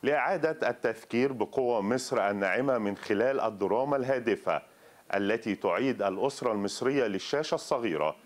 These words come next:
وتصل بالرسالة من المحيط إلى الخليج. أحمد بكير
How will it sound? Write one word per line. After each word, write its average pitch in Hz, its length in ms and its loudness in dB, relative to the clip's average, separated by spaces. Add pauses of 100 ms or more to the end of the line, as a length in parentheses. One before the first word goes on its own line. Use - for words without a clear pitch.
(400)
وتصل 110 500 -2
بالرسالة 107 600 2
من 123 180 -2
المحيط 110 540 0
إلى 139 200 2
الخليج. 95 500 -4 (760)
أحمد 90 340 -4
بكير 123 560 0